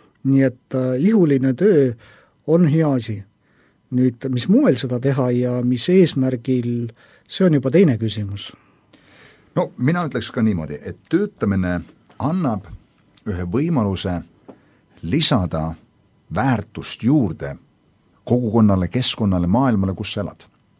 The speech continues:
Speaker 2: <laughs> Keegi kunagi ehitas väga kauni aia ja siis inimesed tulid seda aeda nagu imetlema ja siis selle aia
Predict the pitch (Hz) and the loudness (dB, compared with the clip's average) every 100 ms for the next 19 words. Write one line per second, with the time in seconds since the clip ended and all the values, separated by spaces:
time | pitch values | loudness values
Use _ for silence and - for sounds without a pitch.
0 | _ _ _ - 98 98 104 107 85 98 | _ _ _ -4 -2 -2 0 0 2 2
1 | 92 90 - _ _ _ - 95 92 87 | 2 -2 -6 _ _ _ -6 -4 -2 -2
2 | 101 92 - 120 107 87 101 139 101 82 | 0 0 4 4 4 2 0 0 2 2
3 | 82 80 80 - _ _ _ _ _ - | 0 0 -2 -8 _ _ _ _ _ -6
4 | 87 82 78 - - - _ 95 90 80 | -2 0 0 -2 -6 -12 _ -2 -2 -2
5 | - 87 82 - 82 90 92 85 80 80 | -4 -2 -2 -4 -2 0 0 0 -2 0
6 | 82 73 - 101 90 - 80 80 80 78 | -2 -2 -2 0 0 -2 -4 -2 -2 -2
7 | 78 - 80 - 78 80 87 98 92 82 | -4 -4 -6 -4 -4 -2 0 0 2 -2